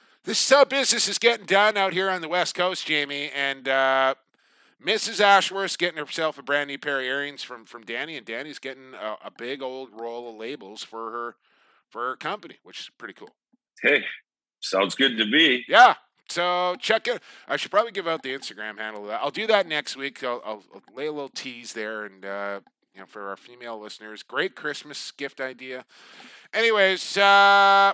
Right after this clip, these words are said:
Speaker 1: Associated Labels and Packaging at associated L P dot com, focusing on people, ethics, quality, and of course, family owned. They're the best when it comes to labels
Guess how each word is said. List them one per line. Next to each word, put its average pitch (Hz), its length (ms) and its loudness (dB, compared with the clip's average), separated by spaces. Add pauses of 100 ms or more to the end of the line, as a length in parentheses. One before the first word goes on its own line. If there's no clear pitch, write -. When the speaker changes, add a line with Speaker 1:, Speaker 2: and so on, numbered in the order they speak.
Speaker 1:
Associated 233 600 0
Labels 226 240 -2
and 208 100 -4
Packaging 208 1160 0
at 180 200 -2
associated 175 680 -6
L 165 180 -2
P 170 320 -10
dot 151 400 0
com, 143 460 -6
focusing 160 500 -10
on 156 120 -10
people, 151 500 -10
ethics, 139 420 -6
quality, 143 460 -6
and 131 80 -14
of 117 100 -16
course, 135 260 -10
family 127 560 -10 (120)
owned. 147 580 -10 (840)
They're 202 240 4
the 247 60 -4
best 226 300 6
when 202 120 -4
it 190 100 -2
comes 202 360 0
to 190 80 -8
labels 180 580 -6